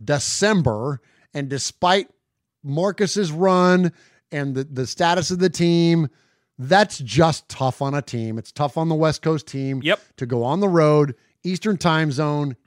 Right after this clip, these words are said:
Speaker 1: in the cold.
Speaker 2: We saw it this. We saw it last year in, uh, in, uh, in New York.
Speaker 1: Yes.
Speaker 2: You know, the Jets come and they just, they whipped our ass.
Speaker 1: And they're better this year.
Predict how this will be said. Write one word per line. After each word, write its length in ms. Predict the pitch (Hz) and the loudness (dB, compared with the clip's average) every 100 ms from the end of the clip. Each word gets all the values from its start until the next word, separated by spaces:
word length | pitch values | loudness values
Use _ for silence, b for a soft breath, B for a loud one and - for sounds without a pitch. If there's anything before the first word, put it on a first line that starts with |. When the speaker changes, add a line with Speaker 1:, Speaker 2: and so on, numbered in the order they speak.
| - | -8
Speaker 1:
in 180 | 202 233 | -2 -2
the 60 | 220 | -2
cold. 600 | - 185 170 165 160 139 _ | 2 4 6 4 0 -4 _
Speaker 2:
We 140 | 113 147 | -14 -12
saw 300 | - 160 185 | -2 0 0
it 100 | 170 | 0
this. 220 | 180 - | -6 -6
We 160 | 147 202 | -8 -2
saw 240 | 202 202 | 2 2
it 60 | 196 | 4
last 340 | 214 226 202 | 0 0 -4
year 220 | 220 196 | -2 0
in, 120 | 185 151 | 0 -2
uh, 300 | 147 143 135 - - | -4 -2 -4 -6 -12
in, 400 | 139 135 127 123 | -10 -10 -12 -14
uh, 280 | 127 123 113 107 _ _ _ - | -8 -8 -8 _ _ _ _ -16
in 260 | 135 131 131 | -14 -12 -12
New 140 | 143 | -10
York. 400 | 143 123 104 _ - | -6 -6 -8 _ -14
Speaker 1:
Yes. 440 | 120 131 117 98 | -6 -2 -4 -6
Speaker 2:
You 100 | 127 | -8
know, 220 | 123 139 160 | -6 -6 -8
the 120 | 120 | -14
Jets 480 | 110 143 175 - - | -8 -2 -2 -4 -4
come 320 | 165 180 175 | 0 0 -2
and 160 | 123 117 | -4 -2
they 260 | 143 170 | 0 0
just, 420 | 139 135 127 - _ | -2 -2 -4 -6 _
they 260 | 120 117 147 | -14 -8 -8
whipped 540 | 117 110 143 - - | -8 -4 -4 -4 -8
our 240 | 123 131 - | -2 -2 -2
ass. 260 | 135 156 - | -2 -2 -2
Speaker 1:
And 140 | 185 | 4
they're 100 | 285 | 4
better 300 | 285 339 247 | 6 8 8
this 240 | 156 139 127 | 6 2 -2
year. 200 | 87 | -12